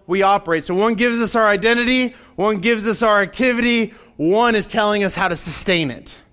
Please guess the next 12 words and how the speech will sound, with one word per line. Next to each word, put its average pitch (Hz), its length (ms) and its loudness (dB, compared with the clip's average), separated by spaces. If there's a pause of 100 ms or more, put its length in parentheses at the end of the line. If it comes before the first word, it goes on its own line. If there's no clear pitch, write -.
(1400)
Right? 160 320 -2 (340)
Feel 185 200 -2
me 190 120 0
with 185 120 -2
that? 196 340 -2 (840)
Here 214 300 2
he's 208 180 0
addressing 185 560 -2
how 175 320 0
we 160 240 -2
sustain 143 680 -4
it. - 300 -16